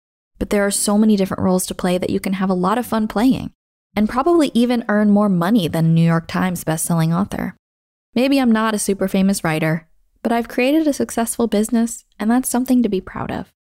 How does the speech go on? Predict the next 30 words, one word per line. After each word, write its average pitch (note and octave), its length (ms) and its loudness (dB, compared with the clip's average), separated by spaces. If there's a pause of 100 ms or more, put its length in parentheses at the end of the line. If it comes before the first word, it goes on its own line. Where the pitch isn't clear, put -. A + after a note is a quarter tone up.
(680)
Artistic D#4+ 460 -2
fulfillment F3+ 540 -2
rarely G#3+ 400 2
comes E3+ 400 -2
from E3 180 -2
the D#3+ 60 0
flashiest D#3+ 560 -2
thing, D3+ 280 -2
John D#3+ 260 -2
says. - 420 -6 (500)
And G3 100 -4
for G3+ 120 -2
him, B3 340 0 (400)
the G3 80 -2
North A3+ 260 -2
Star F#3+ 280 -2
has F#3 180 0
always G3+ 320 2
been, F3 260 -2
quote, F3+ 360 -4 (500)
"You G3 140 -4
just G#3+ 280 -4
need A3+ 140 2
to A3+ 80 -2
play F#3+ 260 -2
your F3+ 280 0
part - 520 -8
in D#3+ 120 -8
the D3+ 80 -10
ecosystem." - 800 -10